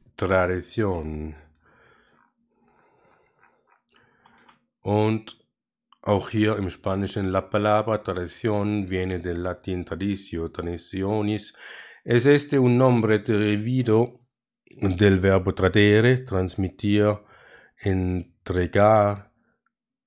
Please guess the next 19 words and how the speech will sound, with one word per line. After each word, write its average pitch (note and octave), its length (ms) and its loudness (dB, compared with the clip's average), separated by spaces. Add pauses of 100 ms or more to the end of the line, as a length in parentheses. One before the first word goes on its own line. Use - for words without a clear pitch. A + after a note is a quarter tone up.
formar B2+ 420 4
con A2+ 220 2
el G#2+ 240 4
prefijo G2 840 -4
trans G#2+ 500 0
a - 180 -6
partir F#2+ 420 -4
del F2 420 -4
verbo E2 480 -2
dare. F#2+ 720 2 (1300)
Ja, D#2 160 -10 (260)
dasselbe A2+ 640 0
wie G2 380 -6
vorhin E2+ 480 -8
schon. F2 400 -16 (680)
Und G2 200 -4
dann A#2+ 200 2
wären G#2+ 260 2
wir G#2 360 0